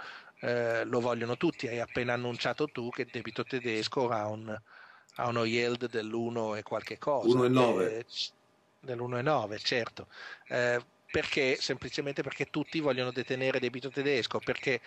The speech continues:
Speaker 1: la certezza di riavere indietro il proprio capitale è superiore alla,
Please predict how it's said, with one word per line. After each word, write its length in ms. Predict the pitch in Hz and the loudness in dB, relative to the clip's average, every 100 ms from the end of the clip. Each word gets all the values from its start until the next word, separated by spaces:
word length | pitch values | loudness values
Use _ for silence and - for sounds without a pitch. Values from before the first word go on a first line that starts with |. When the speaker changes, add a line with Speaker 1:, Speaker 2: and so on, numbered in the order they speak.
| - - - - | -10 -14 -10 0
Speaker 1:
la 180 | 139 | 2
certezza 640 | 139 165 160 - 180 - 139 | 2 0 0 0 0 0 0
di 120 | 131 | 0
riavere 540 | 139 131 143 147 139 - | 2 4 4 4 0 -6
indietro 520 | 143 143 147 - 123 131 | -10 -4 -2 0 -2 -2
il 100 | 123 | -2
proprio 260 | 151 139 131 | -2 0 0
capitale 680 | 135 156 - 120 110 123 - | 0 0 2 2 4 0 -2
è 100 | 135 | -6
superiore 840 | - 156 156 156 139 135 131 143 156 | -6 -2 -2 2 4 4 4 2 2
alla, 500 | 135 123 117 117 | 0 2 4 2